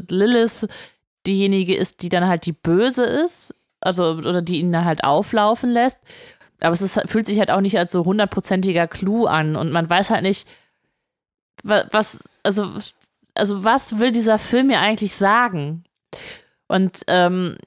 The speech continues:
ich habe eine, also es ist alles so bedeutungsschwanger.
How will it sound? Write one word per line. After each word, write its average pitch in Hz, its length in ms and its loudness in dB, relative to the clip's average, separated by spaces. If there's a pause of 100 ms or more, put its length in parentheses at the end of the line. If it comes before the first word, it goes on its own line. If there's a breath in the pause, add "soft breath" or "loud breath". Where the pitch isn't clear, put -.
(280)
ich 190 180 -2
habe 208 520 2
eine, 185 640 0 (840 loud breath)
also 208 160 4
es 208 220 0
ist 240 120 0
alles 269 280 2
so 240 80 0
bedeutungsschwanger. 156 880 -2